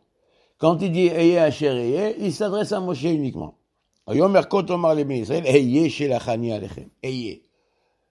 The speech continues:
Je suis celui qui est avec vous. C'est celui, c'est lui qui m'a envoyé.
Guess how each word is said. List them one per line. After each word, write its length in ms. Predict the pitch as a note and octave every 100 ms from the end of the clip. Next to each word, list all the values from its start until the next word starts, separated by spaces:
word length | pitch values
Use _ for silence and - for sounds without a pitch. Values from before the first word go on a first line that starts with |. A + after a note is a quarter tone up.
| _ _ -
Je 120 | A#2
suis 300 | - F3+ G3
celui 440 | E3 D#3 E3 F3 -
qui 280 | D3 D3+
est 140 | D#3+ G#3
avec 340 | E3 C3+ A#2+
vous. 240 | G2+ A2 - _ _ _ _ _ _ _ _ _ _
C'est 140 | C3+
celui, 380 | A#2+ E3 E3+ -
c'est 160 | A#2+ E3
lui 320 | E3 G3 F#3
qui 180 | - C#3+
m'a 120 | C3+
envoyé. 520 | C3 A2 A2 G2 F2